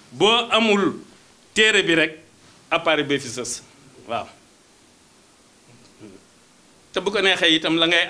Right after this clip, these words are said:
la nga naroon a am fee, parce que c'est l'intention qui compte. Bu ko neexee la nga naroon a amee ci téere bi nga ci amee. Waaw. Ko defee rek, euh, tey la neuf. Ah.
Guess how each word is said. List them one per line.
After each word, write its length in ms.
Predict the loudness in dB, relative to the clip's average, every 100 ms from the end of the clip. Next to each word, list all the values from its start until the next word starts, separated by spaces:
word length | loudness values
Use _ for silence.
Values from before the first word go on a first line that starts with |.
| -2
la 60 | -2
nga 100 | 0
naroon 300 | 0 0 -2
a 80 | -4
am 80 |
fee, 160 | -4 -6
parce 180 | -8 -14
que 100 | -10
c'est 100 | -8
l'intention 560 | -6 -6 -8 -8 -10 -12
qui 140 | -14
compte. 320 | -8 -8 -8 -16
Bu 80 | -12
ko 80 | -6
neexee 240 | -6 -4
la 100 | -4
nga 100 | -4
naroon 260 | -4 -4 -4
a 40 | -6
amee 120 | -8
ci 100 | -8
téere 200 | -8 -6
bi 100 | -8
nga 80 | -10
ci 120 | -12 -14
amee. 240 | -14 -16 _ -20 -20 -20 -20 -20 _ _ -20
Waaw. 100 | -20 -20 _ -20 _ _ _ _ _ _ _
Ko 100 | -14
defee 320 | -10 -4 -2 -2
rek, 280 | -4 -6
euh, 1300 | -4 -2 0 0 -2 -2 -4 -6 -6 -8 -10 -12 -14 -18 -20 _ _ _ -20 _ -4
tey 120 | 0 2
la 60 | 2
neuf. 400 | 0 -2 -14 -20 _ -20 -20 -20 -20 -20 -20 _ -20 _ _ _ _ _ _ -20 _
Ah. 140 | -8